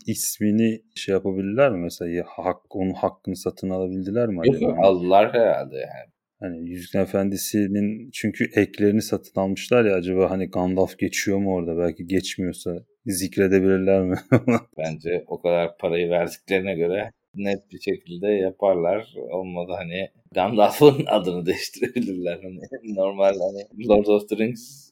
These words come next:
Speaker 2: Blu-ray'lerinin falan değiştiğini <laughs> görebiliriz belki.
Speaker 1: <laughs> Bir ortalama buldum Galadriel önündeki Morfydd Clark. Karakteri biraz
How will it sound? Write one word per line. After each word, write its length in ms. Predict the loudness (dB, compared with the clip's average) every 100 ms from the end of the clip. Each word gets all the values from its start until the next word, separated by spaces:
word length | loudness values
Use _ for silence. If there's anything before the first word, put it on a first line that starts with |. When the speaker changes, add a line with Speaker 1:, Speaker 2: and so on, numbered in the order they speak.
| _
Speaker 2:
Blu-ray'lerinin 680 | 0 6 8 8 6 4 2
falan 300 | 2 2 2
değiştiğini 420 | 0 -4 -6 -6 -2
<laughs> 20 |
görebiliriz 600 | 8 8 8 2 0 4 2 4
belki. 360 | 0 -2 -14 -14 _ _ -4
Speaker 1:
<laughs> 340 | -2 0 -2 -4 _ _ _ _ _ -4
Bir 40 |
ortalama 600 | 2 2 4 2 4 2
buldum 320 | 2 -2 -2
Galadriel 420 | 0 0 0 -2 -2
önündeki 720 | -2 -2 -4 -6 -4 -2 -4 -8 _ -6
Morfydd 680 | 0 4 2 2 -2 -2 -6 -2
Clark. 300 | 0 2 -2 -10 -20 -20 _ _ _
Karakteri 600 | -2 0 0 2 2 2
biraz 420 | 2 2 2 -4